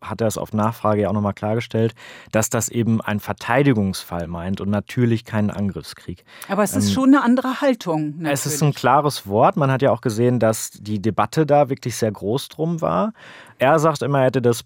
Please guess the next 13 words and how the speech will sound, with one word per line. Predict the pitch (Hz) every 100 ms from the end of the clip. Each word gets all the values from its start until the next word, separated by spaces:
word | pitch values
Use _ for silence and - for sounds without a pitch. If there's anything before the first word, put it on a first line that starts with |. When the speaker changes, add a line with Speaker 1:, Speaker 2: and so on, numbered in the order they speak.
| _ -
Speaker 1:
bewusst, | 110 120 190 - -
äh, | - 160
benutzt, | 151 151 160 180 -
bewusst | 123 110 127 - -
gesetzt, | 101 101 143 - -
um | 110 92
eine | 110 110
solche | 110 117 107
Debatte | 101 107 -
in | 87 104
Gang | 101 135 -
zu | 160
bringen. | 131 151 151 156